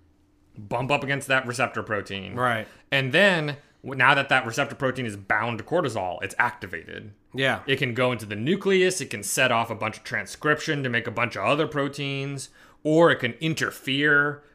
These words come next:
Speaker 1: with the transcription of other proteins, so it'll stop stuff from getting made, it'll make new stuff,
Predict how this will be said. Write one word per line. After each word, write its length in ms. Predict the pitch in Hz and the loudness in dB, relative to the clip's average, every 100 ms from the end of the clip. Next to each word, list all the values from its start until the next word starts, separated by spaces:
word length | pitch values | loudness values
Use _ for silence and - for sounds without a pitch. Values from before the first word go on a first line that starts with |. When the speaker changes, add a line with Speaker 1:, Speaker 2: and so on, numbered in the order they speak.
| - | -8
Speaker 1:
with 160 | 131 | -6
the 60 | 131 | -6
transcription 560 | - 143 131 147 - | -2 -2 0 -2 2
of 80 | 123 | 2
other 200 | 117 139 | 4 2
proteins, 460 | 135 139 131 139 123 | 2 0 0 -4 -4
so 100 | 117 | -4
it'll 160 | 110 98 | -4 -4
stop 420 | - - 139 - | -4 2 2 2
stuff 240 | - 170 | 0 -2
from 140 | 156 147 | 0 -2
getting 240 | 143 143 | 0 0
made, 260 | 135 135 127 | 0 2 2
it'll 180 | 107 101 | 0 -2
make 280 | 107 135 104 | 0 0 2
new 200 | 117 143 | 0 0
stuff, 640 | - 143 139 131 - - | 2 4 4 2 -4 -18